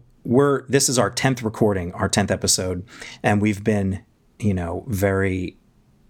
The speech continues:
we've tried to be very honest and raw about stuff and about our journeys and our struggles. And tonight, we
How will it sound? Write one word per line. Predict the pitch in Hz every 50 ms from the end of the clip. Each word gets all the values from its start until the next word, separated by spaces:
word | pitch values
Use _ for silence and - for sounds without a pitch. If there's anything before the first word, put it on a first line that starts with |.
| _
we've | - 127 104 110 107 98
tried | 107 - - 139 139 139
to | 127
be | 107 110 101
very | 95 104 101 98 98 -
honest | 101 98 95 101 101 - -
and | 98 90 85
raw | 85 85 82 82 85 101 107 107 - _ - - - - - -
about | 113 113 107 107 -
stuff | - - 117 110 117 123 - - - - - - - - - - - - -
and | 120 104
about | 92 107 98 98
our | 98 95 92
journeys | 85 - - 98 95 98 98 98 98
and | 98 90
our | 90
struggles. | 87 - - - 92 90 101 107 113 117 110 - - - _ _ _ _ _ _ _ _ -
And | 123 113 107 104 98 98 98 92 - - - _ _ _ -
tonight, | - - - 107 101 110 120 117 101 98 - - - - _ _ _ _ _ _ _ _ _ _ _ _ -
we | 117 95 95 104 107 107 107 107 104 104 101 -